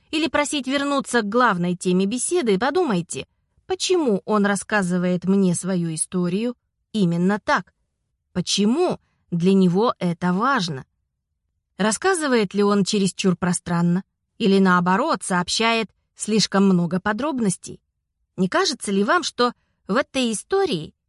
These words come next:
чего-то не хватает? Вовлечен ли человек в беседу или наоборот? Стоит отметить, что речь нечестного человека кажется отрепетированной,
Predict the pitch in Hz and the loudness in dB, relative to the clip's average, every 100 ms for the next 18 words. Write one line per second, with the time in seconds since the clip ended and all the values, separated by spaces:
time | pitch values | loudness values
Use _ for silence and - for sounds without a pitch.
0 | _ _ - 240 220 277 330 277 254 240 | _ _ -4 0 0 0 -2 -2 -2 -2
1 | 208 190 165 139 135 _ _ _ _ _ | -4 -6 -8 -12 -16 _ _ _ _ _
2 | _ 175 196 202 202 - 277 240 202 175 | _ -2 0 0 0 0 0 2 0 0
3 | 196 190 190 208 185 165 175 - 233 262 | 0 2 2 0 -2 -2 -2 -2 -2 -2
4 | 190 147 - _ - 175 170 175 185 202 | -2 -4 -10 _ -4 -2 2 2 2 2
5 | 302 240 - _ _ _ _ _ _ _ | 0 -2 -4 _ _ _ _ _ _ _
6 | _ _ _ - - 190 175 175 214 247 | _ _ _ -8 -2 0 0 -2 0 -2
7 | 202 170 - _ _ - 214 226 269 - | -2 -6 -10 _ _ -4 0 0 0 -4
8 | - 233 233 - 233 214 202 190 220 226 | 0 0 0 0 -2 0 0 0 0 -2
9 | 262 311 277 - 269 247 240 - 240 226 | -2 -4 -6 -2 -2 -2 -6 -2 -2 -2
10 | _ _ - 226 254 254 269 294 269 175 | _ _ -6 -4 -6 -8 -8 -4 0 0
11 | 160 135 95 | -2 -8 -12